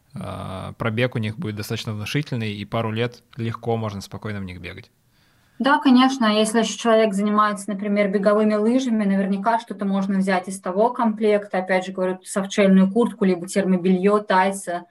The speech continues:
Speaker 2: Вот. А если это летний бег, то это шорт-, шорты и майка, это вообще как бы...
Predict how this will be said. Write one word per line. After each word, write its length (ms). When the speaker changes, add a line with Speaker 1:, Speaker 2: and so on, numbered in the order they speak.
Speaker 2:
Вот. 280
А 40
если 320
это 140
летний 480
бег, 280
то 100
это 220
шорт-, 480
шорты 360
и 40
майка, 400
это 200
вообще 340
как 300
бы... 260